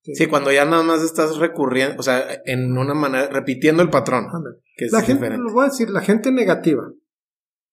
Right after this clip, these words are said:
Speaker 1: Sí, que es, yo, yo siempre he dicho que es tan negativa que cuando se desmaya en lugar de volver en sí, vuelve en no. Nomás por ser contreras. Pero hay gente que es,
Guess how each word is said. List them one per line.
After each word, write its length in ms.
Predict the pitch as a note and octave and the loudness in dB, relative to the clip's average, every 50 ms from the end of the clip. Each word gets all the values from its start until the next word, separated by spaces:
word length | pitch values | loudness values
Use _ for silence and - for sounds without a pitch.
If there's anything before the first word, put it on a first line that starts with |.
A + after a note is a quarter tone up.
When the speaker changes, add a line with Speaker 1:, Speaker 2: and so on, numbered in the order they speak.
| _ _ _ _ _ _ _ _ _ | _ _ _ _ _ _ _ _ _
Speaker 1:
Sí, 440 | _ - - F#3 G3 G#3 G#3 G3+ - _ - | _ 0 2 4 4 4 2 -2 -6 _ 0
que 160 | - E3 F3+ | 2 4 4
es, 420 | F#3+ F#3 F#3 - - - - - A#3 A3+ F#3+ | 4 0 -4 -10 -12 -14 -14 -16 _ -14 -8
yo, 80 | F3 F#3+ A3+ A3+ G#3+ G3 | -4 -4 -2 -2 -2 -4
yo 100 | G3+ G3 | -4 -4
siempre 280 | G3 G#3 G#3 G#3 G#3+ | -4 -6 -2 0 0
he 40 | G#3 | 0
dicho 180 | G#3 G#3 G3+ F#3 | 0 -2 -6 -4
que 100 | - G#3 | -2 -2
es 200 | G3+ G3+ - _ | -4 -4 -8 _
tan 240 | _ - G#3 G3 F3+ | _ -2 0 2 2
negativa 720 | E3 E3 D3+ C#3+ C#3+ C3 - - - D3+ D3+ E3 F#3 F#3+ F3+ F3+ | 2 2 2 0 -2 -4 -6 -8 -8 -6 -4 -4 -4 -6 -4 -4
que 320 | D3 C3+ C3+ C3 C3 _ _ _ _ _ _ _ _ _ _ _ _ _ _ _ _ _ _ _ _ _ _ | -6 -6 -6 -8 -12 _ _ _ _ _ _ _ _ _ _ _ _ _ _ _ _ _ _ _ _ _ _
cuando 300 | - D#3+ D#3 D3+ D3+ D3 | -4 -2 0 2 0 0
se 160 | D3+ D#3 D3+ | 2 4 4
desmaya 420 | D3 D3 C#3+ D3+ D#3+ E3 F3+ F#3+ | 4 4 2 2 2 2 4 4
en 80 | F#3+ F3+ | 4 2
lugar 280 | D#3+ D3+ D#3+ E3 F3 F#3+ A3+ A#3 A#3 A3+ | 4 4 2 2 2 0 -2 -4 -6 -4
de 120 | F3 E3 | -2 2
volver 360 | D#3 D3+ D3 C#3+ C#3+ E3 F3 | 4 4 4 4 4 2 2
en 120 | F3 E3 D3 | 2 -2 -2
sí, 220 | - - E3+ E3+ | -2 2 2 2
vuelve 360 | E3+ D#3 D#3+ D#3+ D#3 D3+ D#3+ | 2 2 0 -2 -2 -4 -6
en 80 | D#3+ D3 | -6 -6
no. 260 | C#3 B2+ - - _ _ _ _ _ _ _ _ _ - - - - - - - _ _ _ _ _ _ _ _ _ _ _ | -6 -8 -8 -12 _ _ _ _ _ _ _ _ _ -20 -20 -20 -20 -20 -20 -20 _ _ _ _ _ _ _ _ _ _ _
Nomás 300 | C#3+ C#3+ D#3 G3+ F#3+ - - | -6 -4 -4 -4 -6 -6 -8
por 100 | F3 E3+ | -8 -6
ser 140 | - E3 D#3+ - | -4 -6 -6 -6
contreras. 460 | - D3+ C#3 - C3 A#2+ A2+ - _ - | -10 -12 -12 -10 -12 -12 -12 -14 _ -2
Pero 160 | D#3+ D3+ E3 | 2 4 4
hay 100 | F3 E3+ | 4 4
gente 280 | F3+ F3+ F#3 F3+ G3 F#3 | 2 -2 -2 -2 -6 -6
que 120 | - D#3+ | -4 -6
es, 280 | E3 E3 - - - | -6 -6 -10 -16 -20